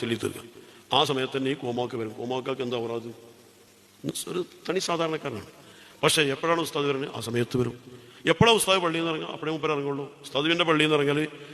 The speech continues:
ഇശാ കഴിഞ്ഞ് ഹദ്ദാദും കഴിഞ്ഞ് പിന്നെ വിത്റും നിസ്കരിച്ച് കഴിഞ്ഞിട്ടേ ഇറങ്ങുള്ളൂ. ആ സമയത്തേ ഈ കോമൊക്കെ ഇറങ്ങുള്ളൂ. ഓരോ വക്തിനും ഉസ്താദ് വരണ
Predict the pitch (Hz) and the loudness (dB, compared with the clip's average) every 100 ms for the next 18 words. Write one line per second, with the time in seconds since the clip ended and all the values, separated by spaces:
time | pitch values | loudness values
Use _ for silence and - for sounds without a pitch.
0 | 156 131 135 139 143 143 135 131 160 135 | -8 -4 2 6 8 8 6 4 0 -2
1 | - - - 139 151 160 147 139 135 156 | -12 -6 0 4 4 4 4 2 2 -2
2 | 147 - - 131 139 147 143 165 165 143 | -4 -10 -10 -2 2 2 2 2 2 0
3 | 147 147 139 143 139 117 110 - - 127 | 0 0 0 0 -2 -2 -8 -12 -8 -4
4 | 131 139 139 135 139 156 123 117 110 113 | -2 0 0 4 4 2 0 -2 0 -2
5 | - - - - - - - 170 220 233 | -4 -6 -12 -20 -20 -2 6 8 10 8
6 | 220 170 190 196 - 170 175 156 | 6 4 -2 -4 -2 0 2 0